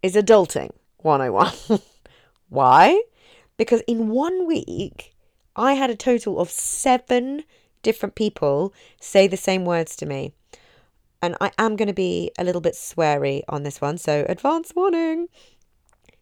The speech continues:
And I keep saying, "I really thought I'd have my shit together by now.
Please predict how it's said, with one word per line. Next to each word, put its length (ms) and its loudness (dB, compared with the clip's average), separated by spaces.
And 80 -6
I 80 -4
keep 240 -8
saying, 440 -2
"I 20 -10
really 380 2
thought 220 0
I'd 80 -4
have 180 -10
my 80 -8
shit 240 -8
together 260 -10
by 140 -8
now. 180 -12